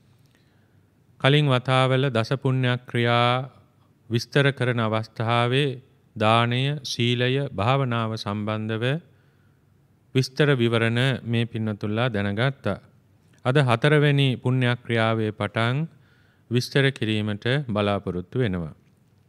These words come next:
අපචායන පුණ්‍යක්‍රියාව. ගරු කළ යුතු පුද්ගලයන්ට හා වස්තුන්ට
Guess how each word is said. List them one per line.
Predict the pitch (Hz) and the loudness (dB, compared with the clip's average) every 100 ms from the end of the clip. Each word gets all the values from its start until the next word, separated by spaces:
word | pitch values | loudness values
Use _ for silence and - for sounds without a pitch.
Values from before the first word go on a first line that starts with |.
| _ - | _ -8
අපචායන | 135 120 170 - 131 120 113 117 143 | 0 4 4 4 4 4 4 2 0
පුණ්‍යක්‍රියාව. | 117 113 110 131 - 113 98 92 85 78 - _ _ _ _ _ _ _ _ _ _ _ - _ - | 0 0 0 -2 -4 -4 -2 -4 -6 -12 -18 _ _ _ _ _ _ _ _ _ _ _ -20 _ 0
ගරු | 120 139 180 | 4 6 6
කළ | 170 165 | 4 4
යුතු | 156 147 139 | 4 2 0
පුද්ගලයන්ට | 120 117 131 135 127 123 120 | 0 2 2 4 2 0 -2
හා | 104 120 107 90 104 165 - _ | -4 -2 -2 -2 -2 -2 -6 _
වස්තුන්ට | 104 127 - - 165 165 165 | 2 2 0 0 2 2 0